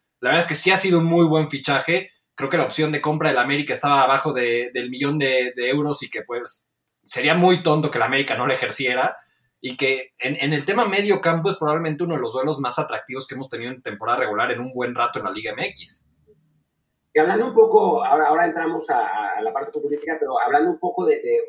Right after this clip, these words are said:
Speaker 2: de algo extra futbolístico, pues la venta de Televisa puede ser importante para el América, ¿no? Porque, a final de cuentas, eh, Emilio Azcárraga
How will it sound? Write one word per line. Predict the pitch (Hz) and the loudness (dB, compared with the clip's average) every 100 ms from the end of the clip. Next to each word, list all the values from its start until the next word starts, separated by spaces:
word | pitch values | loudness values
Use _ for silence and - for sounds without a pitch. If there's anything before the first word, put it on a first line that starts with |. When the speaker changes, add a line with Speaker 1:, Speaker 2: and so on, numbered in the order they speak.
| - - | -6 0
Speaker 2:
de | 453 | 2
algo | - - 156 | 4 6 6
extra | - - | 6 0
futbolístico, | 147 143 139 - - 160 196 - _ _ - | -6 -4 -6 -8 -8 -8 -8 -18 _ _ -6
pues | 160 | 2
la | 170 | 2
venta | 185 214 233 | 4 4 6
de | 226 | 6
Televisa | 185 156 143 156 - 180 - | 8 6 6 0 2 0 0
puede | 165 170 | -6 -4
ser | 175 | -4
importante | 160 - - 160 - - | -4 -6 -8 -6 -4 -4
para | 110 | -2
el | 107 | -2
América, | 107 107 104 - - | 0 -2 -4 -8 -10
¿no? | - - | -10 -2
Porque, | 466 - - 120 - - - - | -2 -2 -2 2 2 2 -8 -6
a | |
final | 143 151 | 2 2
de | - | 2
cuentas, | - - - - | 2 0 -2 -14
eh, | - - - | -20 -18 -8
Emilio | - 151 | 2 2
Azcárraga | - 381 370 - - | 4 2 4 2 0